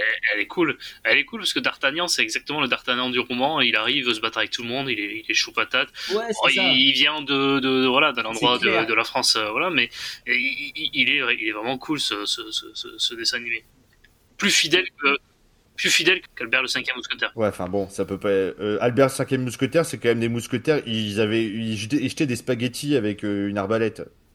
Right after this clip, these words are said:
Speaker 3: Un truc comme ça.
Speaker 2: <laughs> Ils
Speaker 3: Il y
Speaker 2: avaient
Speaker 3: avait
Speaker 2: des
Speaker 3: un problème.
Speaker 2: trombons à spaghettis.
Speaker 1: Ah bah, Albert le cinquième mousquetaire, on va dire, c'est, c'est une inspiration, quoi. C'est, c'est pas une adaptation, c'est une inspiration, mais,
Speaker 3: Ouais.
Speaker 1: mais là, il y a les trois mousquetaires avec les chiens, elle, elle, il est super, hein.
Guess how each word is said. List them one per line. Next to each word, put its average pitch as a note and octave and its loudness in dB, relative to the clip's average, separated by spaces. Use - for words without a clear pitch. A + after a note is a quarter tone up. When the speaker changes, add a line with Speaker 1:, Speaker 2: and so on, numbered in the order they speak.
Speaker 3:
Un E2 -12
truc F#2+ -6
comme G2+ 4
ça. G2+ -2
Speaker 2:
<laughs> A#3 0
Ils D3+ -4
Speaker 3:
Il - 0
y D#3+ 2
Speaker 2:
avaient E3+ 4
Speaker 3:
avait F3 6
Speaker 2:
des E3+ -2
Speaker 3:
un - 2
problème. F#3+ 6
Speaker 2:
trombons G#3+ 6
à A#2+ 2
spaghettis. - 4
Speaker 1:
Ah C3+ 0
bah, C#3 4
Albert B2 4
le B2+ 2
cinquième - -4
mousquetaire, - -4
on B2+ 0
va B2 -4
dire, C3 2
c'est, A2 -6
c'est - 2
une B2+ 2
inspiration, A#2 2
quoi. G#2+ -14
C'est, - 0
c'est - 0
pas C#3 2
une B2+ 0
adaptation, B2+ 0
c'est B2+ 0
une A2 -2
inspiration, A2+ -2
mais, G#2+ -8
Speaker 3:
Ouais. G2 -2
Speaker 1:
mais B2 4
là, F3+ 2
il D3+ 0
y - 0
a C#3 0
les C3+ 0
trois D3+ -4
mousquetaires D3 0
avec C3+ 4
les B2+ 2
chiens, F#3+ 0
elle, A#2 2
elle, G2+ -4
il G2+ -6
est - -8
super, - 0
hein. C#3 -4